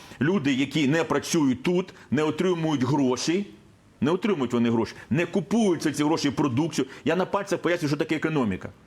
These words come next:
Нагадаю нашим глядачам, хто не знає, в Америці, наприклад, або в, в, м, в Європі немає таких голих цифр В В П, більше, менше. Вони дивляться, скільки люди втратили, витратили грошей, наприклад, на квартиру або на машини.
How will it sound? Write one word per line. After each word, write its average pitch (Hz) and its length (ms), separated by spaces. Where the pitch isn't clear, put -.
Нагадаю 156 360
нашим 165 220
глядачам, 160 340
хто 156 120
не 143 100
знає, 131 220
в 127 80
Америці, 156 440
наприклад, 113 420
або 135 260
в, 127 80
в, 123 180
м, 127 640
в 117 60
Європі 147 520
немає 185 400
таких - 480
голих 165 300
цифр 143 340
В 139 160
В 139 200
П, 208 240
більше, 147 540
менше. 165 300
Вони 185 300
дивляться, 143 460
скільки 226 560
люди 185 300
втратили, 151 680
витратили 151 460
грошей, 147 340
наприклад, 180 400
на 165 60
квартиру 196 360
або 185 140
на 180 100
машини. 127 420